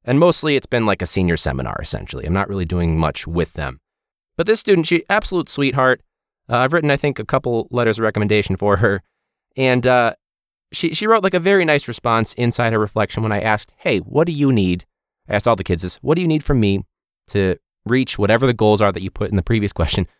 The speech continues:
What do you need from me to be able to achieve those goals? What support do you need? What can I do?" Truly, I, I'm asking.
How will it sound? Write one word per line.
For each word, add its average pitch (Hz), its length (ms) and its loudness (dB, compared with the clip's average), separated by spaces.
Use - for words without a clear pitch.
What 139 80 0
do 170 80 2
you 175 60 4
need 160 100 0
from 131 160 2
me 113 160 2
to 98 140 -4
be 98 100 0
able 87 160 -2
to 85 160 -6
achieve 78 320 -6
those 71 180 -6
goals? - 380 -14
What 131 160 0
support 120 360 0
do 107 80 -8
you 104 120 0
need? 85 260 0
What 98 220 -2
can 107 160 -2
I 98 120 0
do?" 82 340 -2
Truly, 104 480 2
I, 113 160 -2
I'm 139 140 2
asking. - 420 -4